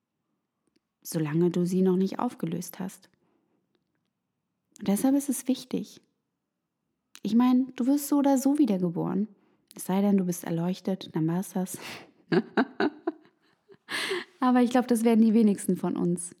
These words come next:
in diesem Leben. Ähm, du kannst sicher sein, dass du nochmal wiederkommst. Und, ähm, ja, dann nimmst du die Themen einfach wieder mit.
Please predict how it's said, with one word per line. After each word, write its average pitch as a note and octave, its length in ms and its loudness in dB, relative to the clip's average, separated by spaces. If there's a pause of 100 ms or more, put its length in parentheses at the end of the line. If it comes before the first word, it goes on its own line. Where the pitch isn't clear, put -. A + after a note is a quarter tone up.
in F#3 140 2
diesem E3+ 240 0
Leben. F3 360 0 (680)
Ähm, F#3 480 2
du - 80 -8
kannst - 500 -2 (460)
sicher F#3+ 420 -2
sein, F#3+ 320 -4 (1300)
dass F#3+ 200 -4
du F#3+ 80 -2
nochmal F3 300 0
wiederkommst. F#3 760 -6 (1080)
Und, E3 640 0
ähm, E3 520 -2 (480)
ja, G#3 340 0 (1000)
dann E3+ 120 -2
nimmst F3 220 0
du G3 40 0
die F#3 140 0
Themen G3+ 240 -2
einfach G3+ 320 -2
wieder G3+ 160 2
mit. G#3+ 260 0